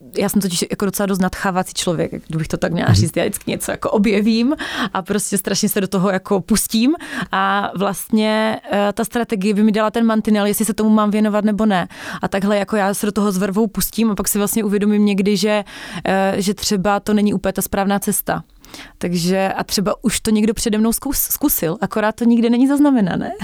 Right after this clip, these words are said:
Speaker 2: Mhm, jasně.
Speaker 1: Takže, eh, já v tom vnímám tu důležitost mít to vodítko, tu cestu, no. A potom jakoby už si to ohýbat podle toho, jak to člověk potřebuje,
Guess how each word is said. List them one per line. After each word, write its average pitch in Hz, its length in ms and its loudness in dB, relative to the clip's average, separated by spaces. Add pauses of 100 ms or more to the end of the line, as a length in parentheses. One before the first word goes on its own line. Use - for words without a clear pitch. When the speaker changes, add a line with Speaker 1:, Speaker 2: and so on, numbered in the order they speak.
Speaker 2:
Mhm, 117 440 4
jasně. 101 400 0
Speaker 1:
Takže, 196 500 2 (320)
eh, 202 400 0
já 196 140 0
v - 80 -12
tom 202 140 -2
vnímám 202 380 2
tu 202 140 -2
důležitost 202 1000 0 (480)
mít 202 320 2 (600)
to 233 100 -2
vodítko, 214 440 0
tu 190 100 -4
cestu, 185 500 -4
no. 147 180 -2 (480)
A 185 60 -4
potom 208 300 0
jakoby 196 260 0
už 202 100 2
si - 80 -6
to - 140 -2
ohýbat 196 420 2
podle 202 240 0
toho, 202 160 0
jak 196 100 -2
to 202 80 -2
člověk 202 200 -4
potřebuje, 170 520 -2